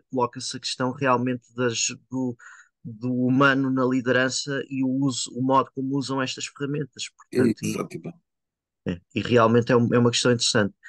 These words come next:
Speaker 1: Agora, eh, tu tocaste aí num, num ponto fundamental que, eh, pronto, que foi, foi uma preocupação minha também quando,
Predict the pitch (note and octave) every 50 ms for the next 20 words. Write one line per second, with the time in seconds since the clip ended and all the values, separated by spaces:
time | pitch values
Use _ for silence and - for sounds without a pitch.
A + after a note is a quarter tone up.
0 | - - - - - _ - B2+ B2+ C3 D3 C#3+ C#3+ D3 - A2+ C#3+ D3 C#3+ C#3+
1 | C#3+ C#3+ C#3 C3+ C3 - - - _ _ _ _ _ _ - E3+ D3+ D3+ - -
2 | D#3+ D#3 D#3 D3 C#3+ C#3+ D3 C#3+ C#3+ C#3 C3+ C3+ B2+ C3+ C#3+ C3+ B2+ - C#3 C3
3 | A#2+ - - - C3+ C3 B2+ B2 A#2+ A#2 A#2 A#2 B2+ A#2+ B2 B2 B2 _ _ -
4 | C#3 C3 C3 B2+ B2 - G2+ - - - A#2 - - - B2+ B2 _ _ - C#3
5 | C3+ B2+ B2+ - - B2 A#2+ C#3 B2+ B2+ B2 A#2 - - E3 D#3+ D3+ D3+ D3 -
6 | D3 C#3 C#3 - D3+ C#3+ - D3+ C#3+ D3 D3 D3 D3 - - C3+ C3+ C3 B2+ B2
7 | _ - C3 B2+ A#2+ A#2+ A#2+ A2 B2 A#2+ A2